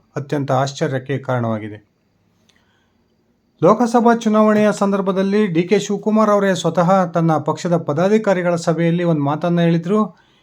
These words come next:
"ಯಾರೆಲ್ಲ ಪಕ್ಷದ ಜವಾಬ್ದಾರಿಯನ್ನ ಹೊತ್ತಿದ್ದೀರಿ, ಅವರು ನಿಮ್ಮ ನಿಮ್ಮ ಕ್ಷೇತ್ರದ ಅಭ್ಯರ್ಥಿಗಳನ್ನ ಗೆಲ್ಸ್ಕೊಂಡ್ ಬರ್ಬೇಕು. ಒಂದು ವೇಳೆ ನಿಮ್ಮ ಕ್ಷೇತ್ರದ ಅಭ್ಯರ್ಥಿಗಳು ಸೋತಿದ್ದೇ ಆದ್ರೆ, ಆ ಎಲ್ಲ ಪದಾಧಿಕಾರಿಗಳ ತಲೆದಂಡ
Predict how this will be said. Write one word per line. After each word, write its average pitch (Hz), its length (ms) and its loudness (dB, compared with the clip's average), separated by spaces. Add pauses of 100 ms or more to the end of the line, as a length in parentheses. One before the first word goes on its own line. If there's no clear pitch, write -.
(220)
"ಯಾರೆಲ್ಲ 165 680 4 (1000)
ಪಕ್ಷದ 180 340 2
ಜವಾಬ್ದಾರಿಯನ್ನ 180 680 2
ಹೊತ್ತಿದ್ದೀರಿ, 175 800 -2
ಅವರು 170 240 2
ನಿಮ್ಮ 170 260 4
ನಿಮ್ಮ 196 220 2
ಕ್ಷೇತ್ರದ 170 440 0
ಅಭ್ಯರ್ಥಿಗಳನ್ನ 156 720 0
ಗೆಲ್ಸ್ಕೊಂಡ್ 165 500 -2
ಬರ್ಬೇಕು. 170 580 0 (280)
ಒಂದು 160 180 0
ವೇಳೆ 170 260 4
ನಿಮ್ಮ 160 340 2 (420)
ಕ್ಷೇತ್ರದ 190 380 -2
ಅಭ್ಯರ್ಥಿಗಳು 170 600 2
ಸೋತಿದ್ದೇ 190 460 -2
ಆದ್ರೆ, 180 580 -2 (120)
ಆ 143 60 0
ಎಲ್ಲ 151 300 4
ಪದಾಧಿಕಾರಿಗಳ 170 920 2
ತಲೆದಂಡ 156 560 0